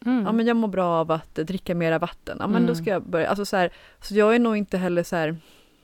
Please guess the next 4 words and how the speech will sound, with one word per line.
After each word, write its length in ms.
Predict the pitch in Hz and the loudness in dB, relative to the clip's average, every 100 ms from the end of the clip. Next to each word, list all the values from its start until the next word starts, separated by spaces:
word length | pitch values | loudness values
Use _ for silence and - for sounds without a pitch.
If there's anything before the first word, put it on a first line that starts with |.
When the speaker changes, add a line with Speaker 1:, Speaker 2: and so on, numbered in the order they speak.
| _ _ _ _ _ _ _ - - 180 - - | _ _ _ _ _ _ _ -20 -12 -10 -10 -6
Speaker 2:
det 120 | 214 | -4
sker 320 | - 240 226 | 0 2 2
lite 340 | 226 233 208 202 | 2 2 0 -2
hela 280 | 208 196 | 0 -2